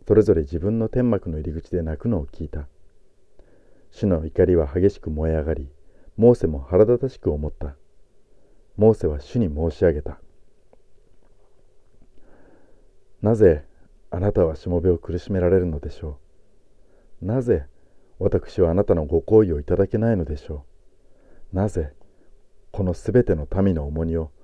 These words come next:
私に負わせるのでしょう。私がこのた-、私がこのすべての民をはらんだのでしょうか。それとも私が彼らを生んだのでしょうか。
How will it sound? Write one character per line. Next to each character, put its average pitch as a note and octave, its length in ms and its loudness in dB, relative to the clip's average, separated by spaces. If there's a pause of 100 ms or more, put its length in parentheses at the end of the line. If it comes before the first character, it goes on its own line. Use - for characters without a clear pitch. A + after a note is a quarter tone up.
(180)
私 G2+ 440 -2
に G2+ 80 0
負 E2 120 0
わ F2+ 100 4
せ - 140 0
る A#2+ 80 0
の G2+ 140 -2
で D2+ 80 -4
し - 140 -10
ょ D2 160 -6 (1300)
う。 F2+ 40 -6
私 - 340 0
が F2+ 100 4
こ F#2+ 120 0
の F#2 80 0
た-、 G2 180 -2 (680)
私 G2+ 340 0
が G2+ 100 6
こ G#2+ 120 0
の G#2 100 0
す - 180 -10
べ D3 120 8
て G2 100 0
の D#2 100 -4 (120)
民 E2+ 160 -2
を D2 40 -6
は C#2+ 180 -6
ら A#2 100 2
ん C#3+ 60 -4
だ G#2+ 80 2
の D#2+ 120 -2
で - 100 -8
し - 140 -12
ょ E2 40 -4
う D2+ 40 -12
か。 - 220 -12 (1800)
そ - 160 -2
れ E2 80 -2
と D#2+ 140 -2
も D2 200 -8 (600)
私 F#2 380 2
が F2+ 100 4
彼 G#2 240 4
ら E2+ 120 2
を D2 40 -2
生 D2+ 160 -2
ん F#2 60 0
だ A2 100 4
の G#2 100 2
で D#2 100 -4
し - 140 -10
ょ D#2+ 40 -6
う - 40 -14
か。 D#2+ 200 -10